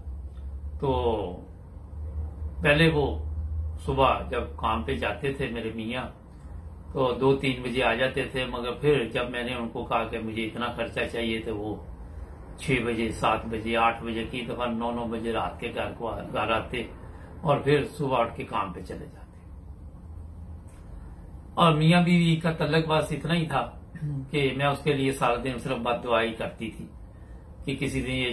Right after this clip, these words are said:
जाए और वापस ही ना आए, मगर वो मेरा बड़ा ख्याल रखते और हमेशा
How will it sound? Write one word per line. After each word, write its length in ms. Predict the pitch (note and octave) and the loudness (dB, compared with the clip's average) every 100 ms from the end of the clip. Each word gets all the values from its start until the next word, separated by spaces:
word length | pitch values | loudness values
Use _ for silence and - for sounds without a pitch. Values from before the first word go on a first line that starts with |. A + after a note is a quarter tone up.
| A2+ | 4
जाए 160 | A#2 | 4
और 140 | B2 A2+ | 6 2
वापस 340 | G#2+ - - | 0 0 -6
ही 60 | A2 | -8
ना 80 | G2 | -8
आए, 180 | D#2+ - - - - - - - - - - - - | -10 -12 -14 -14 -14 -16 -16 -16 -16 -16 -14 -14 -2
मगर 260 | C#3 E3 D#3 | 4 6 6
वो 140 | E3 | 6
मेरा 200 | D#3+ D3 | 6 4
बड़ा 220 | C#3+ C#3 | 4 2
ख्याल 280 | C3 C3 A#2+ | 2 0 0
रखते 340 | B2 G#2 - - - - - - - - - - | 0 -4 -8 -12 -12 -14 -14 -14 -12 -12 -10 -2
और 380 | C3+ B2+ A2 A2+ | 2 2 0 -2
हमेशा 380 | C3+ C3 D3 | -2 -2 2